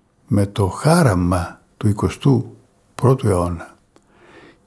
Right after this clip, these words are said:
και αυτά τα, ε, ατάφθιστα φαινόμενα, ε, τζιχάντ, ε, νταές, άισις,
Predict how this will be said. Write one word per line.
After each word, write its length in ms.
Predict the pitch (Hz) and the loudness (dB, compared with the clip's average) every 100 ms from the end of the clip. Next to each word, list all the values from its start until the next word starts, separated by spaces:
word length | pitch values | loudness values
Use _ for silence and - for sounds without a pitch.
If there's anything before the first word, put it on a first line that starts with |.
| _ | _
και 600 | - 113 127 151 175 202 - | 0 4 6 6 4 2 -2
αυτά 280 | 113 127 | 0 2
τα, 640 | 131 - 117 117 135 156 - | 0 2 2 4 4 2 0
ε, 200 | 107 101 | 0 0
ατάφθιστα 1200 | 101 135 160 - - 101 - - 95 90 - - _ _ _ - | 0 2 2 0 -2 -2 -2 0 2 0 -6 -16 _ _ _ -6
φαινόμενα, 920 | 107 95 113 107 101 95 95 90 - | -2 2 2 2 2 0 0 -2 -8
ε, 640 | 107 98 95 95 90 95 98 | -8 -6 -4 -4 -6 -8 -6
τζιχάντ, 720 | 98 107 - 113 117 123 113 | -2 -2 0 4 4 2 0
ε, 440 | 107 101 95 104 - _ - - _ - | -2 -4 -8 -12 -16 _ -20 -20 _ -4
νταές, 680 | 95 98 95 110 110 - - - | 0 2 4 4 2 0 -8 -4
άισις, 960 | 113 110 113 110 - 208 - - - | 0 2 0 2 2 0 -2 -10 -14